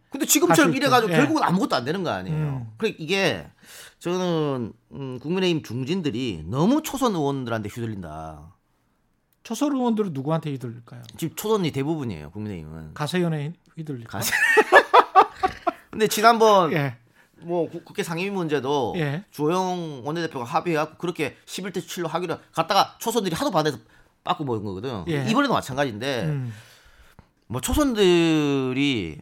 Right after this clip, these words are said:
Speaker 1: 뭐 깨끗한 정치 그리고 새로운 정치
Speaker 2: 음.
Speaker 1: 뭐 혁신 뭐 좋죠. 그런데 정치는 경륜도 좀 있어야 되거든요.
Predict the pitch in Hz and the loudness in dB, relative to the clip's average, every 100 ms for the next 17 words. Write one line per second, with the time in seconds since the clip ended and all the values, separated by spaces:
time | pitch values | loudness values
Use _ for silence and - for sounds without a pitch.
0 | - - - 151 - - 185 180 160 135 | -16 -18 -12 -8 -8 -6 -2 -2 -2 -6
1 | 107 - _ - _ - 123 123 - - | -8 -12 _ -20 _ -8 -6 -6 -8 -6
2 | 117 82 - 117 113 214 202 160 113 98 | -6 -6 -8 -8 0 2 4 2 -4 -6
3 | 85 - 90 76 175 143 92 175 - 196 | -8 -12 -10 -8 -6 -4 -4 -6 -6 -4
4 | 139 87 95 95 - - 120 73 - 147 | -2 -4 -8 -12 -8 -4 -4 -4 -12 -10
5 | 143 123 123 85 _ _ _ _ - 131 | -4 -2 -2 -6 _ _ _ _ -8 -8
6 | 135 180 - 110 170 165 123 95 - 95 | -2 -4 -4 -4 -2 -2 -6 -10 -10 -10
7 | - 135 82 80 76 | -6 -8 -8 -12 -18